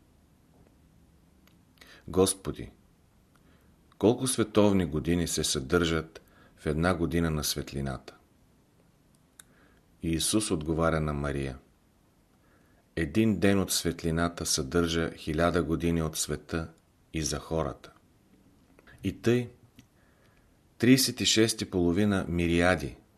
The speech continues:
мириадата е равна на десет хиляди години от света, съставят една година от светлината.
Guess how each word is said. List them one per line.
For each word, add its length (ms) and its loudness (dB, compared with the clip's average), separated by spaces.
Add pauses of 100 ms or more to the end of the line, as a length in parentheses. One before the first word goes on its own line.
(760)
мириадата 500 0
е 100 2
равна 360 0
на 180 -4
десет 460 -4
хиляди 380 -6
години 340 -4
от 120 -8
света, 400 -10 (800)
съставят 840 2 (440)
една 380 0
година 380 2
от 100 -4
светлината. 760 -4